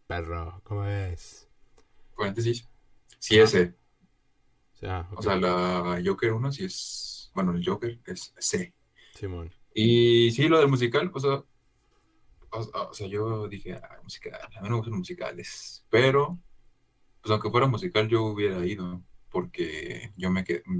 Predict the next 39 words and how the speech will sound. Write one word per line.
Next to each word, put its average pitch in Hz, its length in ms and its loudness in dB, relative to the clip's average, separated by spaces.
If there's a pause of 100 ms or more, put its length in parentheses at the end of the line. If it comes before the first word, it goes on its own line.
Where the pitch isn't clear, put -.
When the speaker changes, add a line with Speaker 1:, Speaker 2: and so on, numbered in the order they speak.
Speaker 2:
a 92 80 -2
mí 101 40 0
me 107 80 2
gustó 92 200 -4
mucho 95 200 -4
la 87 100 -2
uno, 92 180 -2
entonces - 280 -10
dije, - 260 -6
pues, - 280 -18
mira, 90 240 -4
es, - 180 -6
es - 160 -6
el 101 80 0
mismo 117 200 6
director, 120 640 2
es - 180 -12
el, 90 140 -4 (640)
es - 120 -8
el 104 120 -4
Joaquín, 92 540 -4 (640)
Joaquín 95 360 -4 (300)
Phoenix, - 840 -2 (360)
y - 60 -4
va 90 60 6
a - 40 4
salir 98 180 0
Speaker 1:
Simón. - 20 2
Speaker 2:
Lady 98 200 0
Gaga, 113 380 -2
pues, - 120 0
yo - 120 0
creo 92 160 0
que 180 60 0
va 175 80 2
a - 20 -6
estar - 200 -10
mejor, 120 300 -6
¿no? 117 160 -10